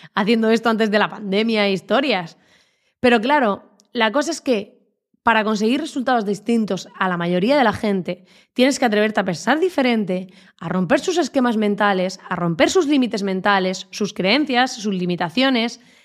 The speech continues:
y salirte del tiesto. Y eso va a suponer que la gente te diga, "¿Qué coño haces? No, vuelve aquí al, con nosotros,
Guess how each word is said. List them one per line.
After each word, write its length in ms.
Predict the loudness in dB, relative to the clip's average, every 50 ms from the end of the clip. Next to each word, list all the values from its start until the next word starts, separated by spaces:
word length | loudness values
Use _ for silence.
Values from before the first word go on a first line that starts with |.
| _ _ _ _
y 280 | 2 2 2 2 0 -6
salirte 560 | -6 -2 0 0 2 2 0 -2 -2 -2 0
del 220 | 0 0 0 -2 -4
tiesto. 480 | -4 -4 -4 -4 -6 -10 -18 -20 _ _ -4
Y 80 | -2
eso 140 | 0 2 4
va 60 | 2
a 40 | 2
suponer 400 | 2 2 0 2 2 2 2 0
que 100 | -2 -4
la 100 | -4 -4
gente 360 | -2 0 0 0 2 0 0
te 120 | 0 0 0
diga, 220 | 0 0 0 -2
"¿Qué 140 | -2 -4 -6
coño 300 | -6 -4 -2 0 0 2
haces? 320 | 2 0 0 -2 -4 -4 -2
No, 340 | -2 -2 0 0 0 0 0
vuelve 280 | 0 0 0 2 0
aquí 420 | 0 0 0 -2 0 0 0 0 0
al, 160 | -2 -2 -2
con 140 | -4 -6 -6
nosotros, 720 | -6 -4 -4 -4 -4 -4 -4 -4 -2 -2 -2 -4 -6 -12